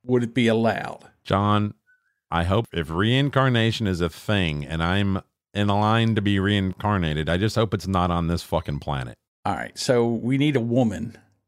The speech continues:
Speaker 1: to do a, a f-, YouTube video, the same thing. She gets a guy, and he gets several dildos, and then she's,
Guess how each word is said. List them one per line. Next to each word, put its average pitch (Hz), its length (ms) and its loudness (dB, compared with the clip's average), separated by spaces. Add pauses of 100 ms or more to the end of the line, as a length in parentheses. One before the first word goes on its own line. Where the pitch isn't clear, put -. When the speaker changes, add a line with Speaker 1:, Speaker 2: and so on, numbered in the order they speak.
(140)
Speaker 1:
to - 100 -8
do 113 340 2
a, 104 120 0 (260)
a 107 60 -4
f-, - 320 -10 (400)
YouTube 135 440 2
video, 113 680 0
the 123 80 -6
same 139 440 2
thing. 123 500 -6 (320)
She - 180 -6
gets 127 220 2
a 143 60 2
guy, 101 540 0 (480)
and - 100 -8
he 113 100 -2
gets 107 160 0
several 123 360 2
dildos, 117 800 -2 (500)
and 113 220 2
then 104 360 0
she's, 113 480 -4